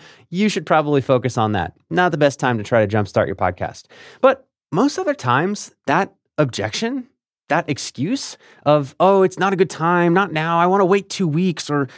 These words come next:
till next month," or whatever it is, that excuse is actually the reason why that podcaster needs our help. You see, that podcaster is somebody who has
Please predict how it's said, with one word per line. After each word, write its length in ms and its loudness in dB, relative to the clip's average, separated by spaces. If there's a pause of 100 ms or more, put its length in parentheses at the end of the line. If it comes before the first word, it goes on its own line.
till 140 0
next 240 -2
month," 320 2
or 100 2
whatever 320 4
it 60 2
is, 220 0 (300)
that 140 0
excuse 560 -4
is 300 -2
actually 360 -6
the 100 -4
reason 420 -10
why 380 -6 (180)
that 180 0
podcaster 640 -4
needs 380 2
our 140 -2
help. 340 0 (480)
You 60 -2
see, 240 -2 (180)
that 140 -8
podcaster 580 -2
is 100 2
somebody 400 0
who 260 0 (520)
has 340 -2